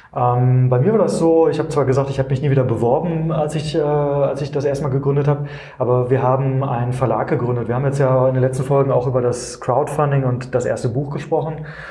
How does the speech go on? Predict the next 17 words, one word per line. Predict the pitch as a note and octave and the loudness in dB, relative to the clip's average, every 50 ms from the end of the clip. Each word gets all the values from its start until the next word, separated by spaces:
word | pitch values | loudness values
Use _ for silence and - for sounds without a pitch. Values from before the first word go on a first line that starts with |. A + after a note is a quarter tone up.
| - - | -16 -8
und | - C3 A#2+ | -4 0 0
wir | B2+ A#2 | 2 2
haben, | C3 C#3 C#3 C#3 C3+ C3 | 2 0 0 0 -2 -2
das | A#2+ A2+ - | -2 -4 -2
ist | C3+ | 0
aber | B2+ A#2 B2 | 0 0 0
eine | B2 A2 | 0 -2
Geschichte | A2+ - C#3+ C3 - - | -2 -2 -2 -2 -2 -2
für | C#3 C3 | -2 -2
sich | A2 A#2 A2 B2 | -2 -2 -2 0
selbst, | B2 A#2+ C3 C3+ - - - - - - - - - - | 0 2 0 0 -2 -4 -8 -10 -14 -18 -20 -20 -4 -2
daraus | C3 A#2 A#2+ C3 B2+ - | 0 2 2 2 2 0
dann | C3+ B2 | 0 0
letztlich | B2 B2 C3 B2 B2 | 0 0 -2 -2 -2
auch | A#2 A#2+ | -2 -2
einen | B2 A#2+ A#2+ | -2 -4 -4
anderen, | G2+ A#2+ B2+ C3+ C3+ B2+ C3 B2 A#2+ B2+ - | -4 -4 -4 -2 0 0 0 0 -2 -4 -6